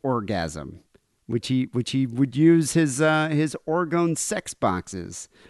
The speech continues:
to capture the power of Orgone energy. Um, I mean, he was a renegade, especially at the time. And yeah, I'd say one of the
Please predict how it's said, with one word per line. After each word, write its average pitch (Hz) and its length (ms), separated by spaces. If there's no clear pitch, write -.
to 120 80
capture 127 460
the 113 100
power 104 540
of 110 260
Orgone 117 520
energy. 110 640
Um, 127 420
I - 20
mean, 131 200
he 151 80
was 165 160
a 175 60
renegade, 143 680
especially 165 420
at 156 100
the 147 80
time. 120 540
And 135 240
yeah, 175 280
I'd 113 120
say 147 160
one 143 180
of 135 100
the 127 260